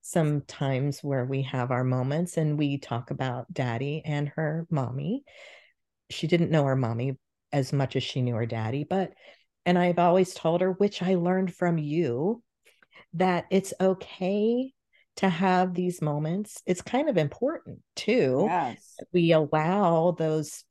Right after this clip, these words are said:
Speaker 1: feelings to, and we honor those feelings, which I learned from you. Um, and it's okay as long as we got each other and we can experience those, and then we can just wipe our face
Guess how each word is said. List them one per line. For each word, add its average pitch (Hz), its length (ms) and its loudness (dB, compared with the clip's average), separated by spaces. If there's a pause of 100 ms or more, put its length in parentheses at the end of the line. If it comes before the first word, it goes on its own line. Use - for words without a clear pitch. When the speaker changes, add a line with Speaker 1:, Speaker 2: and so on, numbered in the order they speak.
Speaker 1:
feelings 156 880 0
to, 160 580 0 (800)
and 170 160 4
we 165 240 2
honor 147 360 2
those 147 320 0
feelings, 143 500 -2
which 160 200 -2
I 151 140 0
learned 147 320 0
from 151 200 2
you. 156 520 0 (560)
Um, 151 580 0 (600)
and 175 120 4
it's 175 160 2
okay 139 680 -2
as 160 220 -6
long 156 220 0
as - 100 -6
we 151 120 -2
got 139 200 0
each 139 220 -4
other 139 420 -2
and 143 260 0
we 139 220 -4
can 131 560 -4 (880)
experience 180 720 2
those, 175 600 2
and 156 220 0
then 190 220 4
we 190 120 4
can 156 340 -4
just - 460 -6
wipe 123 260 0
our 196 120 -4
face 220 600 -2